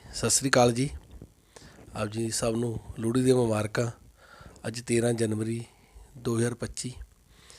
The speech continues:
ਤੇ ਆਪ ਜੀ ਜਾਣਦੇ ਹੋ ਗੁਰਨੂਰ ਐਕੂਪ੍ਰੈਸ਼ਰ ਅੰਬੀ।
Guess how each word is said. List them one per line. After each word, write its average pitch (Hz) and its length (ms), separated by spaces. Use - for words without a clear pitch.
ਤੇ 110 380
ਆਪ 110 100
ਜੀ 110 120
ਜਾਣਦੇ 117 400
ਹੋ 117 140
ਗੁਰਨੂਰ 117 520
ਐਕੂਪ੍ਰੈਸ਼ਰ 120 520
ਅੰਬੀ। 117 300